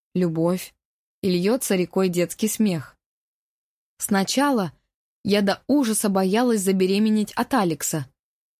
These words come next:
потому что одно дело подвергать насилию себя, а другое —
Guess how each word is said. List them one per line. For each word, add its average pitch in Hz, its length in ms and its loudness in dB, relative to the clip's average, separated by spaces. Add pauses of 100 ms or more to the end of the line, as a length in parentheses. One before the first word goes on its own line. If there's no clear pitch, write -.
потому 196 320 0
что 190 220 0
одно 202 260 2
дело 180 280 0
подвергать 180 560 0
насилию 180 520 0
себя, 175 480 -2 (480)
а 180 100 0
другое — 180 600 2